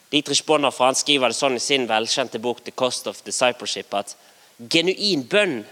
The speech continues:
er derfor aldri gode gjerninger eller en øvelse i fromhet, men alltid en bønn fra et f-, barn til en far.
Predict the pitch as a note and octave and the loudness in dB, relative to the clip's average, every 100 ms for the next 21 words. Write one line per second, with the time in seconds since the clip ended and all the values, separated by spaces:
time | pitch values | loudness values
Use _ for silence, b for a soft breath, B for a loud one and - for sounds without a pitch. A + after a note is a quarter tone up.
0 | - _ - C3 D3 - - - C3+ D3+ | -20 _ -2 -2 0 0 0 0 0 2
1 | F#3 C#3 A2 G2+ A2 B2+ B2 G#2+ A2+ B2+ | 0 2 0 -2 -4 -2 4 4 4 2
2 | G#2+ G2+ G#2+ G#2 - A2+ B2+ C#3+ - - | 2 2 0 -4 0 2 2 -2 -6 -2
3 | C#3+ C3 G#2 G2 - B B B B - | -2 0 -2 -2 -10 B B B B -14
4 | A2 - C3+ - - D#3 G#2 G2+ B2 G2+ | -6 -2 -2 -4 -2 0 0 0 0 0
5 | G2 - F#2+ - - B2 C3+ A2 F#2 - | -6 -8 -6 -8 -8 0 2 2 0 -4
6 | D3+ A#2 E2 G#2 F2 - G#2 - - | 0 0 -2 -10 -8 -8 -8 -6 -8